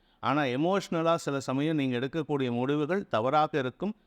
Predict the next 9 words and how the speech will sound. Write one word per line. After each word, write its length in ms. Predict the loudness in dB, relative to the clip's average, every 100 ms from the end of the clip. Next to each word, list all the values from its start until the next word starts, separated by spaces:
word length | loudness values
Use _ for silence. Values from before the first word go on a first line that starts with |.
| _ _
அல்லது 420 | -2 0 0 -2 0
பதட்டத்தை 720 | 2 2 0 -2 -2 0 0
ஏற்படுத்தக்கூடிய 760 | 0 0 -4 -2 -4 -2 0 0
வகையில 360 | 0 0 0
இருக்கு. 320 | -2 -4 -6 -4
நிதானத்தை 720 | -4 2 2 2 0 -2 -2
கடைபிடிக்கிறது 760 | 0 0 0 -4 -2 -2 0 -2
அவசியமான 680 | -2 -2 -2 0 2 2 0
ஒன்று. 360 | 0 -2 -4